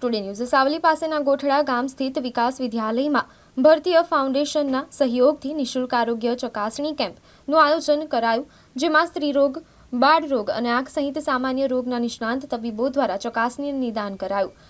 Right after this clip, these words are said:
રાજ્ય સરકાર દ્વારા નિર્દેશિત જે તે વિસ્તારમાં ઔદ્યોગિક એકમોની આસપાસના ગામો અને ગ્રામજનના જનકલ્યાણ માટે સી એસ આર ફંડમાંથી ખર્ચ કરવાની જોગવાઈ હેઠળ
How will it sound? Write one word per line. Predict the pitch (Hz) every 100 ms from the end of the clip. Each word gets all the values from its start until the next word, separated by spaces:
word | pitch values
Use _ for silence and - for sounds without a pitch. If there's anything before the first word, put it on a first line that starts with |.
| _ 262
રાજ્ય | 269 339
સરકાર | 370 339 330 349
દ્વારા | 339 320
નિર્દેશિત | 311 285 254 294 294 294
જે | 311 233 262 262
તે | 277 - - - -
વિસ્તારમાં | 285 - 269 320 330
ઔદ્યોગિક | 254 277 277 294 -
એકમોની | 262 262 277 269 254
આસપાસના | 262 240 233 226 254 277 240
ગામો | 226 240 262 -
અને | 220 220
ગ્રામજનના | 220 226 254 254 240 240 262 - - -
જનકલ્યાણ | 247 302 302 262 247 269
માટે | 302 277 359 - - -
સી | 302 302
એસ | 359 349
આર | 302 320
ફંડમાંથી | 320 302 302 277 262 269 285
ખર્ચ | 269 247 269
કરવાની | 294 240 233 247 240
જોગવાઈ | 233 220 214 240
હેઠળ | 311 302 254